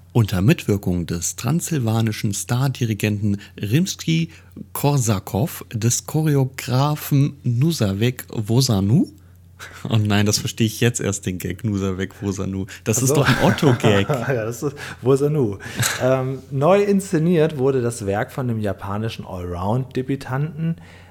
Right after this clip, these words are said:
Speaker 2: Seiji Ozawa.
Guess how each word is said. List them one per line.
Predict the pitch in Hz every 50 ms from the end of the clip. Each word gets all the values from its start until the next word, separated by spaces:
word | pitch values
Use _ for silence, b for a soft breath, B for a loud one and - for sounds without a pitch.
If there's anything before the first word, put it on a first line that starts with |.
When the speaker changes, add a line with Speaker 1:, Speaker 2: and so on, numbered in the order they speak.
| B B -
Speaker 2:
Seiji | 127 110 107 110 117 120 135 156 165 170 170 160 147 143 147 160 165 165 165 165 - - -
Ozawa. | - 165 143 143 143 - - - - 147 131 113 95 92 85 76 -